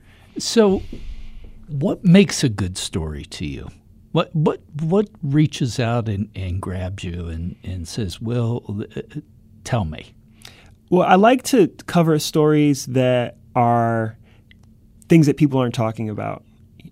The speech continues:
Speaker 2: And
Speaker 1: Are or are not?
Speaker 2: Are not talking
Speaker 1: Okay.
Speaker 2: about. So issue, or,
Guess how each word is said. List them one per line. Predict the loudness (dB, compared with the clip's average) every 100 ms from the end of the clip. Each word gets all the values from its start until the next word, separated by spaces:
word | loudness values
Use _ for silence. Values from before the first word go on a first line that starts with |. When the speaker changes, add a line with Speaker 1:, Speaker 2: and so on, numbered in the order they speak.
| _ 0
Speaker 2:
And | 2 4 6
Speaker 1:
Are | 8 8 6 4
or | 0 2
are | 4
not? | 4 6
Speaker 2:
Are | 6
not | 6 4 2
talking | 0 2 2
Speaker 1:
Okay. | 4
Speaker 2:
about. | 2 0 -4
So | 0 2 4 6
issue, | 6 6 4
or, | 6